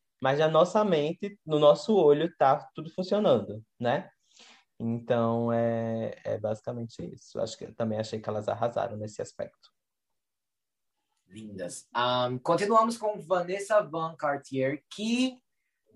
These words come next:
Speaker 2: fez uma ótima transformação no marido dela. Eu diria assim, que é a transformação mais impressionante, né?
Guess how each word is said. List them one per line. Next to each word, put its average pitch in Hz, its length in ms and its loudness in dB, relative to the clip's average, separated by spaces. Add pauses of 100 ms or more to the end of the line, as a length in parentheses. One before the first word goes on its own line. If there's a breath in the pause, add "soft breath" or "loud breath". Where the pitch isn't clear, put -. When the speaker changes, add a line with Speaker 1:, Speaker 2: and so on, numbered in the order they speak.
(380)
Speaker 2:
fez 180 280 2
uma 190 280 0 (140)
ótima 170 400 2
transformação 180 800 -2
no 147 100 -6
marido 139 280 -2
dela. 127 200 2
Eu 131 40 0
diria 135 260 -4
assim, 131 320 -8
que 127 140 -2
é 131 40 6
a 143 100 6
transformação 139 600 -2
mais 135 200 0
impressionante, 147 840 0
né? 143 260 -4